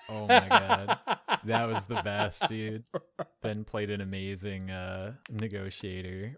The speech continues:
Speaker 1: orc. God.
Speaker 2: Was it all intimidation of him screaming at whoever he was talking to?
Speaker 1: No, he was a smooth talker, let me tell you.
Speaker 2: <laughs>
Speaker 1: We were all shocked.
Speaker 2: Uh, so, all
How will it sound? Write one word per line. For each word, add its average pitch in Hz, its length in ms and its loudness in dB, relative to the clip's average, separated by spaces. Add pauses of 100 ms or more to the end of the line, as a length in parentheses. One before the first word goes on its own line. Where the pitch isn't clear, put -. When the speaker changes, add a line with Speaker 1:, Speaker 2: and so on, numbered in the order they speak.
Speaker 1:
orc. - 340 -12 (1040)
God. 90 380 -10 (220)
Speaker 2:
Was 139 180 -8
it 127 120 -10
all 123 260 -4
intimidation 120 640 -10
of 117 80 -8
him 123 160 -12
screaming 120 500 -12
at 117 120 -10
whoever 120 340 -12
he 117 140 -10
was 113 300 -16 (200)
talking 120 340 -12
to? 135 240 -10 (840)
Speaker 1:
No, 104 240 -2
he 101 120 -2
was 107 180 -6
a 90 60 -8
smooth - 560 -8
talker, 98 420 -6
let 95 120 -8
me 104 80 -6
tell 95 220 -6
you. 90 160 -8 (360)
Speaker 2:
<laughs> - 1200 -10
Speaker 1:
We 113 120 -2
were 104 160 -2
all 92 160 -4
shocked. 95 520 -8 (720)
Speaker 2:
Uh, 143 880 -6 (680)
so, 117 140 -16
all 113 60 -18